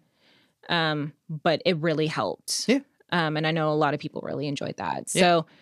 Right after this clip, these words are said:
Speaker 1: consider that in the future to anyone who is gonna be planning a wedding. Like,
Speaker 2: You don't have to get a giant cake.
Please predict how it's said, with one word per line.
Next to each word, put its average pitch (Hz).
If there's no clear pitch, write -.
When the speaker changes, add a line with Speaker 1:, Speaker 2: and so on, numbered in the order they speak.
Speaker 1:
consider 277
that 226
in 208
the 202
future 196
to -
anyone 180
who 175
is 170
gonna 165
be 175
planning 165
a 165
wedding. 160
Like, 160
Speaker 2:
You 120
don't 117
have 117
to 113
get 110
a 110
giant 107
cake. 196